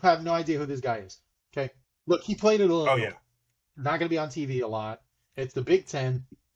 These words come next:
Speaker 1: But what you need to know, number one, is this dude is a highlight reel waiting to happen. He really, really is.
Speaker 2: No
Speaker 1: And you
Speaker 2: kidding.
Speaker 1: have to, if you really wanna judge him, go back and look at some of his film and pay attention to when they're playing Ohio State. Ohio State has three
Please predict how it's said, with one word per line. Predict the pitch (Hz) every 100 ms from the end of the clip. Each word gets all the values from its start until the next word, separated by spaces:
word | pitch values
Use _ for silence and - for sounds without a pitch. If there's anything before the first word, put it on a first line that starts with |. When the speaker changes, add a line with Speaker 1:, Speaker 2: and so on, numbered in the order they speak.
| 104
Speaker 1:
But | 165 156
what | 143
you | 143
need | 175 202
to | 165
know, | 151 135
number | 135 147
one, | 139 156
is | 127
this | 143 135
dude | 131 143
is | 135
a | 120
highlight | 135 127 127 127
reel | 120 120
waiting | 113 110 107
to | 98
happen. | 95 - _ _ _ _ _ _ -
He | 147
really, | 131 151 160 151
really | 139 131
is. | 107 - _ _ _ -
Speaker 2:
No | 135 131
Speaker 1:
And | 123
you | 127
Speaker 2:
kidding. | 113 127
Speaker 1:
have | 160 -
to, | 185 180
if | 139
you | 151
really | 165 190
wanna | 180 165
judge | 135 147 160
him, | 156
go | 139 151
back | 156 -
and | 147
look | 147
at | 131
some | 143
of | 143
his | 165
film | - 135 127 131 _ _ -
and | 135
pay | 127 160
attention | 165 160 139 131
to | 127
when | 120
they're | 123
playing | 151 131
Ohio | 123 113 117 107
State. | - 101 _ _ _ _
Ohio | 127 135 170
State | - 190 165 - _ _ _
has | 135 131 - _
three | 175 165 196 139